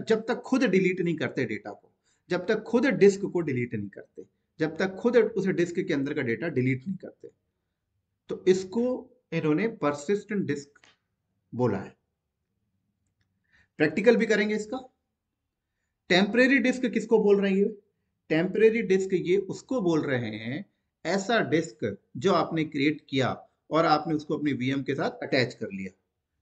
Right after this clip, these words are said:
ठीक है, और उस पे data भी रख दिया।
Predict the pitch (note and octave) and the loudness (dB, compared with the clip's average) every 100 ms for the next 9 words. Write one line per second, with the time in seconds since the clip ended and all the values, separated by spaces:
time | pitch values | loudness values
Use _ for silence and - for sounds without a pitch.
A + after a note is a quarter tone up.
0 | _ D#3 G3 D#3+ - - _ _ _ _ | _ -2 0 -2 -4 -16 _ _ _ _
1 | - E3+ F#3+ G3 F#3+ G#3 C#3 B2 C3 C3 | -2 0 2 0 0 0 2 0 0 2
2 | D#3 D3+ D3 D3 | 2 0 -2 -4